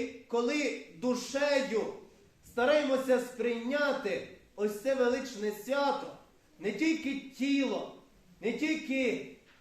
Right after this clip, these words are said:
сприйняти як день у календарі, а як подію, яка відбулася заради кожного із нас, то тоді відчуємо по-справжньому свято.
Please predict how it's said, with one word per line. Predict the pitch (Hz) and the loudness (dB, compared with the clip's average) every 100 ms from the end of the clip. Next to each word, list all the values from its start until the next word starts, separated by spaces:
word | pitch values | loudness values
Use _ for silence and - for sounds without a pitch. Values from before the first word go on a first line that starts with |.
| _ _ | _ _
сприйняти | - - 247 294 302 254 247 | -14 -2 0 2 2 2 2
як | 247 - - - | 0 0 -8 0
день | 269 294 247 - - - - - | 4 6 4 0 -10 -20 -20 -12
у | 220 | -8
календарі, | 220 214 202 196 185 196 165 - - _ _ _ _ - | -2 0 0 -2 -6 -6 -8 -12 -20 _ _ _ _ -4
а | 220 | 0
як | 233 233 - - 190 | 2 0 -2 -12 -4
подію, | 208 196 147 269 285 240 - 147 127 - _ _ | -2 -2 -4 -4 -2 -2 -4 -8 -10 -18 _ _
яка | 151 196 226 254 | -8 -2 2 2
відбулася | 240 196 294 254 - 233 220 170 - - - | 0 -4 0 0 2 0 0 -2 -6 -18 -14
заради | - 226 254 240 226 | 0 4 4 6 4
кожного | 220 294 302 214 226 226 214 - | 2 0 0 0 -2 -2 -2 -4
із | 202 196 | -6 -2
нас, | 277 294 233 - - - _ - - _ | 0 2 0 -2 -14 -20 _ -20 -20 _
то | 160 165 | -10 -8
тоді | 165 156 160 240 233 139 - - - _ - | -6 -8 -8 -6 -4 -6 -12 -20 -20 _ -14
відчуємо | 185 196 - 285 285 247 220 214 - - - _ _ | -12 -12 -10 -6 -2 0 0 -2 -4 -10 -18 _ _
по-справжньому | 202 226 - - - - 175 214 269 254 196 - 180 170 160 | 0 0 0 -8 -16 -10 -6 0 4 4 2 -4 -8 -8 -8
свято. | - 170 175 - - | -8 -4 -4 -4 -10